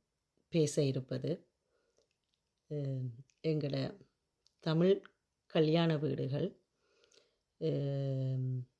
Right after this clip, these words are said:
எப்படி நடக்கிறது, ம், இலங்கை தமிழர்கள், நான் இந்தியாவுல எப்படி இந்த கல்யாணங்களை செய்யணும் என்றதை கதைக்க வரல. எனக்கு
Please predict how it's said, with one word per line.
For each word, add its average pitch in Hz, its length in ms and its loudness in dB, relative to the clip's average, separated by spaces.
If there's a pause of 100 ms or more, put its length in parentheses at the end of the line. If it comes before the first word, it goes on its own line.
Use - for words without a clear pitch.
(240)
எப்படி 160 340 0
நடக்கிறது, 131 680 -2 (680)
ம், 135 760 -6 (1200)
இலங்கை 175 340 4 (100)
தமிழர்கள், 135 520 -2
நான் 139 220 -4
இந்தியாவுல 151 520 0 (600)
எப்படி 147 380 2 (1500)
இந்த 156 120 -4
கல்யாணங்களை 147 560 -2
செய்யணும் 139 600 -2
என்றதை 139 440 -2 (220)
கதைக்க 139 340 -4
வரல. 127 320 -4 (1400)
எனக்கு 170 480 0